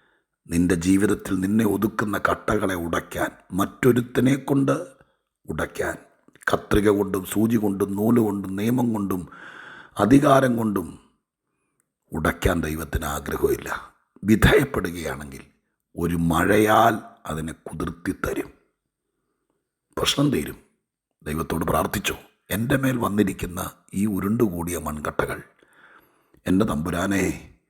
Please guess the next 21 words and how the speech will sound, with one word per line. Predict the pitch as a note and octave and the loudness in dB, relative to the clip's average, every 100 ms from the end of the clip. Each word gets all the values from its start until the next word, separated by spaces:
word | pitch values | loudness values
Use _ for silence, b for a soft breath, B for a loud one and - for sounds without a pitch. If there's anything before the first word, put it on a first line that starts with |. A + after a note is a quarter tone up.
| _ _ _ _ _ - | _ _ _ _ _ -10
വേറെ | - D#2 | -6 -4
എങ്ങും | D2 F2+ F#2+ | -2 -2 0
കൊണ്ടുപോയി | G2 G2 G2+ F#2 G#2 F2 - _ | 0 2 4 4 4 -2 -14 _
മറ്റൊരുത്തൻ്റെ | - - F2+ F2 F#2 F#2+ | -16 -8 -8 -6 -8 -8
കയ്യാൽ | F2 F#2 A2 G#2 F#2+ - b b b | -6 0 0 0 -4 -14 b b b
ലക്ഷക്കണക്കിന് | G2 - - - A#2 A2+ A#2 A2 | -6 -2 -2 0 -2 0 0 2
രൂപ | C3 A#2+ | 2 0
മുടക്കി | F#2 F2+ - | -2 -4 -4
ഉടയ്ക്കേണ്ട | E2 F2 - G2+ G2 | -4 -4 -4 -2 -2
ഒരു | - | -4
സ്ഥിതി | - F2+ G#2+ | -6 -2 0
വരല്ലേ. | F2 F#2 G#2 A#2+ A2+ E2 - - b b b b _ _ - | 0 0 0 6 6 4 0 -20 b b b b _ _ -6
അങ്ങയുടെ | E2 D#2+ | -4 -2
അനുഗ്രഹ | D#2 F#2 F#2 G#2+ - G2 | -2 -2 -2 -2 -2 -2
മഴയാൽ | F2 F#2+ F#2 - D2+ - - _ E2 | -2 -2 0 0 -2 -6 -18 _ -10
ഇന്നത് | F2 F#2 D#2+ | -6 -6 -6
ഉടയട്ടെ." | D2+ F#2 G#2 - - - - _ _ _ _ _ _ _ _ _ - | -4 -2 -2 0 -2 -4 -14 _ _ _ _ _ _ _ _ _ -4
പള്ളിയിൽ | - G2+ C3 | 0 4 2
പോകണം, | G#2+ F2 D#2+ | 0 -8 -8
സഭായത്തിന് | - - - C#3 C3 B2+ | -6 -2 0 2 0 -2
പോകണം, | A2 F#2 | -4 -4